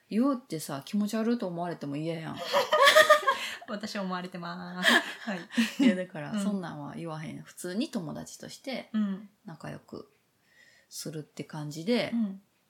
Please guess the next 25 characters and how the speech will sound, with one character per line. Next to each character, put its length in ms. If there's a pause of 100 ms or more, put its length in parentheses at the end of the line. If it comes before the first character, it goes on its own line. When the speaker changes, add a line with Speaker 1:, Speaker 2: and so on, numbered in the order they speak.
(120)
Speaker 1:
で、 160
だ 120
か 120
ら 80
そ 140
の 140
段 300
階 200
で 60
は 80
多 100
分 140
分 100
か 140
ら 100
へ 80
ん 80
ね 60
ん。 20 (240)
恋 200
愛 280
感 220
情 100
の 60
好 100